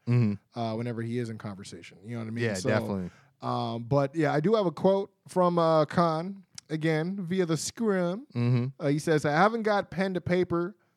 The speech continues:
Speaker 2: but Leo and I have a handshake deal where he can work here and New Japan. He wanted to keep working here, and I think we've worked something good out on a handshake. I think he has a handshake deal with New Japan as well.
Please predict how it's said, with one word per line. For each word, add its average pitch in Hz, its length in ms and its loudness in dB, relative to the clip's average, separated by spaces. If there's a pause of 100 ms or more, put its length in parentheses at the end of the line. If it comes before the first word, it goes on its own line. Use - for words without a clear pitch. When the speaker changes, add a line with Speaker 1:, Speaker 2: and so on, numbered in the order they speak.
(200)
Speaker 2:
but 135 240 2
Leo 180 360 4
and 175 100 2
I 170 140 2
have 160 180 2
a 143 100 2
handshake 156 720 -2
deal 151 300 0
where 139 140 2
he 139 120 2
can 131 200 -4
work 139 220 0
here 151 280 0
and 139 240 -2
New 139 140 2
Japan. 117 460 -6 (600)
He 135 80 -4
wanted 190 280 2
to 185 40 4
keep 202 180 -2
working 190 340 2
here, 202 280 4
and 185 80 2
I 160 100 2
think 185 240 -2
we've 170 200 -2
worked 165 220 2
something 160 340 -2
good 156 180 4
out 156 240 4
on 143 160 -2
a 135 40 0
handshake. 131 580 -4 (360)
I 120 80 -8
think 147 200 -2
he 156 60 2
has 151 140 2
a 143 100 2
handshake 151 460 0
deal 151 160 4
with 143 120 0
New 151 100 0
Japan 147 400 -2
as 123 100 -4
well. 170 480 0